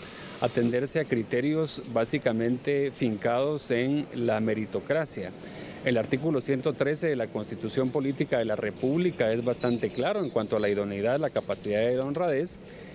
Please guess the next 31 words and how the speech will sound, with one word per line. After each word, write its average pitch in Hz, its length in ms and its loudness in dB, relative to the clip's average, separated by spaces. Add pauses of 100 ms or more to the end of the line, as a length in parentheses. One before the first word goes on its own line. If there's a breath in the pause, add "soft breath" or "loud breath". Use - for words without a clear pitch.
(120 loud breath)
y 156 120 2
esta 165 240 0
resolución 170 800 0 (100)
lo 123 160 2
que - 120 -2
está 131 420 0
recogiendo, 135 1000 0
además 113 500 2
de 226 80 0
la 143 120 2
Constitución, 117 880 0 (580)
es - 200 0
un 139 120 4
fallo 156 300 0
también 123 480 2
y, 139 340 2 (220)
digamos, 123 500 2 (320 loud breath)
reiterada 123 560 2
doctrina 143 640 2
que 110 240 2
hay 127 340 2
en 113 220 0
materia 120 600 0
internacional 113 720 0
de 135 80 2
derechos 123 380 0
humanos 143 480 2 (440 loud breath)
respecto 143 480 0
a 131 80 0
que 135 380 0
estas, 165 640 -2